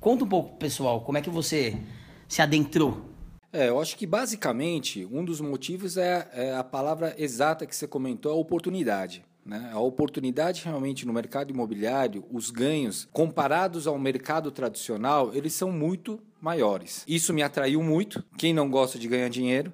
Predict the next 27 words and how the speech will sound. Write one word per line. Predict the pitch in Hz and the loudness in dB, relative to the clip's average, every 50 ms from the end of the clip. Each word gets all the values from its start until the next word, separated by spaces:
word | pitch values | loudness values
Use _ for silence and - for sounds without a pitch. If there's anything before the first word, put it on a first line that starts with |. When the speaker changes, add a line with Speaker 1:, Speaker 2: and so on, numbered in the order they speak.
| - _ | -6 _
Speaker 2:
Eu | - 185 | 2 2
tive | 185 - 233 233 240 | 2 2 0 2 4
algumas | 226 202 180 180 185 165 143 | 4 4 4 2 2 0 0
experiências | 156 - - - 147 131 135 165 214 233 - - 151 127 | 0 -2 0 2 2 2 2 0 0 0 0 0 0 0
na | 131 | 0
aquisição | 131 127 - 127 117 117 117 - 160 170 | -2 -4 -4 -6 -4 -4 0 0 0 2
de | 165 160 | 4 2
alguns | 147 127 135 135 123 120 | 2 2 2 -2 -2 0
imóveis | 123 123 127 139 165 190 196 208 208 190 - - - - - | 0 4 4 6 6 6 4 4 0 0 -2 -4 -4 -6 -2
e | 170 | 4
eu | 202 214 | 4 4
percebi | 214 277 269 - - 262 214 196 185 | 4 2 -2 0 -2 -2 0 -2 -2
que | 160 - | 2 2
a | 165 | 2
mão | 151 151 196 254 294 | 2 2 0 0 0
de | 240 156 135 139 | -2 2 4 6
obra, | 143 160 185 180 143 127 107 98 92 98 - | 8 8 8 6 6 2 0 0 -4 -6 -6
ela | 147 160 185 | -2 0 2
é | 202 | 2
muito | 190 170 160 180 208 226 214 220 - 233 233 226 233 - - _ _ - | 2 2 2 2 2 0 0 0 0 0 0 0 -4 -8 -16 _ _ -6
desqualificada. | - - - - 202 190 196 - 196 - - 143 123 117 104 95 95 - | -4 -2 4 4 4 4 4 0 -2 0 2 2 2 2 0 -4 -8 -8
Eu | - 117 113 123 | -2 2 4 6
acho | 135 139 135 - - 131 | 6 4 4 0 -4 -8
que | 135 - - 139 131 127 123 123 | -8 -4 -2 0 2 2 2 0
a, | 110 117 117 120 - 120 | 0 0 -2 -2 -2 -4
a | 117 | -4
forma, | - - - - 170 190 214 226 208 175 131 120 113 101 90 98 | -4 -6 -6 2 4 6 6 6 6 4 2 -2 -4 -6 -6 -10